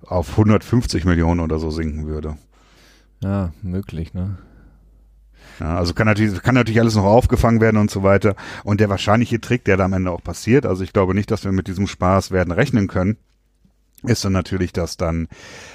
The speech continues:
Speaker 1: die N F L sich mit der N F L P A zusammensetzen kann und die können sich darauf einigen, dass sie quasi aus den zukünftigen Jahren, äh, Geld leihen. Ne? Also
Speaker 2: Ja.
Speaker 1: quasi sagen, okay,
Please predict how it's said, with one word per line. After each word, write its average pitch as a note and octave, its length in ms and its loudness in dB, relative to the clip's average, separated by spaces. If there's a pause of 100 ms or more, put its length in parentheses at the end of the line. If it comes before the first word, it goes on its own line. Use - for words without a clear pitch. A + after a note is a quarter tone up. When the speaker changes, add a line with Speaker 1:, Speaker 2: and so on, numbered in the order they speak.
(200)
Speaker 1:
die A2+ 120 -2
N A2 100 4
F A#2 160 2
L B2 240 4
sich A2 160 0
mit G#2+ 120 4
der G#2+ 140 0
N G#2+ 100 2
F G#2 120 0
L G2+ 140 -2
P G2+ 200 -2
A G2 280 4
zusammensetzen G#2+ 640 0
kann G#2+ 180 -2
und F#2+ 100 -2
die F#2+ 60 -10
können G2+ 160 0
sich F#2+ 100 -6
darauf F2+ 240 0
einigen, F#2+ 360 2
dass F#2 140 -4
sie G#2 80 -8
quasi F2+ 340 -2
aus E2+ 120 -6
den F#2+ 160 -4
zukünftigen G#2 680 -2
Jahren, G#2 580 2 (500)
äh, G2 300 2
Geld G2+ 400 2
leihen. F2+ 440 2 (320)
Ne? B2 180 -6 (100)
Also F2 180 -8
Speaker 2:
Ja. E2+ 120 -2
Speaker 1:
quasi F2 240 -4
sagen, F2 280 -2
okay, F#2 340 -2